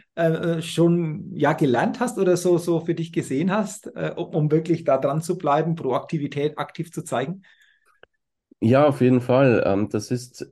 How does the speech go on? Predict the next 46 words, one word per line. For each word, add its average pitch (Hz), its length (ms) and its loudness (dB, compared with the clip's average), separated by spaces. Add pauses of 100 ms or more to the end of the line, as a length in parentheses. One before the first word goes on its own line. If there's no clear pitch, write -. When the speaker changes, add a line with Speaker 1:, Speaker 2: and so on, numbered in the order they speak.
Speaker 2:
ein, - 340 2
ein, 113 240 0
ein 107 260 -2
Thema. 127 260 4
Also 120 140 2
ich 120 100 -8
denke, 120 320 0
ähm, 110 300 0
wir 120 160 -2
sind 127 200 0
ja 98 80 4
oftmals 127 680 -2
in 107 480 -4 (380)
Situationen, 131 1000 0 (600)
wo 107 320 -2
wir 110 440 2 (440)
vielleicht 107 480 -4
irgendwo 117 280 -2
ins 110 160 -6
kalte 104 300 -2
Wasser 85 240 -6
geschmissen 90 400 -8
werden, 80 260 -4
ja. 135 220 4
Und, 104 540 0
äh, 104 160 2
jetzt 101 160 -4
kommst 110 340 -2
du, 104 200 -2
das 95 120 -8
habe 104 140 -6
ich 101 40 -6
jetzt 101 160 -6
auch 101 160 2
erlebt 98 220 -2
bei 95 100 -4
Consultier, 104 480 -2
du 120 100 -2
kommst 104 300 -4
in 101 220 -6 (500)
einen 98 220 2
neuen 95 200 4
Job 139 320 0
rein 120 360 4
und - 260 -4
dann, 98 240 -2